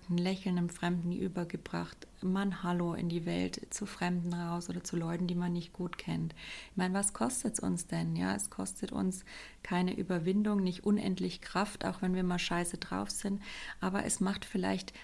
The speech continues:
den Tag des anderen besser und es verhindert vielleicht für den ein oder anderen einen Komplettabsturz. Ja, man weiß es nie. Und, ähm,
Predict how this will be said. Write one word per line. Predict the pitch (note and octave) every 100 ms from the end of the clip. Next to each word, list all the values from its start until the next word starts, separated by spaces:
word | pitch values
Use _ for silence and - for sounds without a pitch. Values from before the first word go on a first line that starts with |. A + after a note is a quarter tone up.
| -
den | G3 F#3+
Tag | - G#3+ -
des | G#3+ -
anderen | G#3 B3 F#3+ F3
besser | E3+ F3+ - G3
und | - F#3 -
es | F#3+ - - - - - - - - - - -
verhindert | A3 - A3+ A3 A#3 A#3 A3+
vielleicht | - G3 F#3
für | - G3
den | F#3+ -
ein | F#3+ G3+
oder | G3 F#3
anderen | - F#3 F3+ F#3 F#3 F#3+
einen | F#3 F#3 F3+
Komplettabsturz. | - F3+ F3 G3 G3+ - D#3+ - - D#3 D#3+ - -
Ja, | E3+ F3
man | F#3 F3 E3
weiß | E3+ F3 G3+ - -
es | F#3 - - -
nie. | F3 F3 D#3+ D#3 - - - - - - - -
Und, | E3+ E3+ E3 D#3+
ähm, | E3+ E3 E3 E3